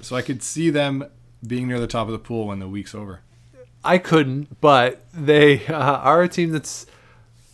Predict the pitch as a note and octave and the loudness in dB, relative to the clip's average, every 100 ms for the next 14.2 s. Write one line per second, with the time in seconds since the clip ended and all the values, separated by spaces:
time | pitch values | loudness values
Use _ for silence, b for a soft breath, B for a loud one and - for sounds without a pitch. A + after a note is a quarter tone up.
0 | b _ _ _ F#3+ D3 C#3 D3+ - - | b _ _ _ -8 -4 -2 -2 -2 2
1 | F#3+ F#3+ - E3+ E3 E3 D#3 C3 C3 B2 | 2 0 0 2 2 -2 -8 -6 -2 -2
2 | A#2+ - C3+ D3+ C3 - - D3 C#3 D3 | -2 -6 -8 -8 -10 -12 -18 -8 -4 -4
3 | D#3+ D3+ C#3+ C#3+ B2 B2 C3+ C#3+ - C#3 | -2 2 2 2 -4 -6 -4 -4 -4 -4
4 | A#2+ B2 C3+ B2 A#2 B2 A2+ - B2 A#2 | -4 -4 -4 -4 -2 0 0 -2 -4 2
5 | D3 - D3 G#2+ A#2 G#2+ G2+ G#2 b b | 0 2 -2 -2 -4 -6 -8 -14 b b
6 | b b b _ - - - A2 A2 B2 | b b b _ -18 -16 -14 -14 -6 0
7 | B2 A#2 B2+ B2+ A#2 A2+ F#2+ F#2+ - A#2 | 0 0 -2 -2 -2 -4 -6 -8 -4 0
8 | A2+ A#2 A#2+ A2+ G#2+ G#2 - - - - | 0 -2 -4 -4 -6 -8 -20 -20 -12 -2
9 | D#3 D3 A#2 C3 B2 A#2+ A2+ - b b | 0 0 0 0 0 -4 -8 -12 b b
10 | b b _ _ D#3 E3 C#3+ - C#3 A2+ | b b _ _ 0 2 2 2 0 4
11 | C#3 C3+ C#3 C#3 C#3+ B2 C3 B2 A2+ G#2+ | 2 4 4 2 0 -2 0 -2 -2 -6
12 | G2+ C3 D3 D3 B B _ _ B2+ B2 | 0 4 4 2 B B _ _ -6 -4
13 | A#2 A#2 D3+ D3+ C#3+ C#3 C3 B2 A#2 A#2+ | -4 -4 0 2 2 0 -2 -4 -4 -4
14 | A#2+ | -6